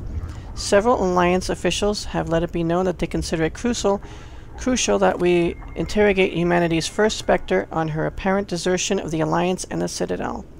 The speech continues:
If we bring Shepard in now, we can gather an account of the commander's past two years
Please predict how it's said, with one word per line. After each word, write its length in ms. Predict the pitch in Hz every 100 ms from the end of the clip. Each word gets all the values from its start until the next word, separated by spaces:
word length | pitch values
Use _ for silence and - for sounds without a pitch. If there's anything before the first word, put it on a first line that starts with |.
| - - - -
If 160 | - 170
we 80 | 190
bring 220 | 247 285
Shepard 320 | - - -
in 160 | 196 185
now, 240 | 180 170
we 100 | 180
can 160 | 185 175
gather 280 | 180 180 180
an 60 |
account 420 | 175 - 233 175
of 80 | 165
the 80 | 175
commander's 560 | 165 - 175 170 170 -
past 340 | 233 233 -
two 140 | -
years 400 | 180 170 170 170